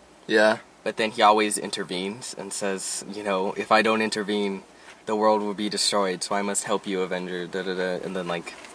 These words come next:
Speaker 2: he gives him some advice, or he, like, he does something to help them.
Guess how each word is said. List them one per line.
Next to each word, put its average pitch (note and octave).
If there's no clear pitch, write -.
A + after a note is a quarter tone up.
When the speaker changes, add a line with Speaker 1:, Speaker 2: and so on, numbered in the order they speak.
Speaker 2:
he A#2
gives A2+
him A2+
some G#2+
advice, E2+
or F#2
he, G2
like, F#2+
he -
does F#2
something F#2
to F#2
help F2
them. F2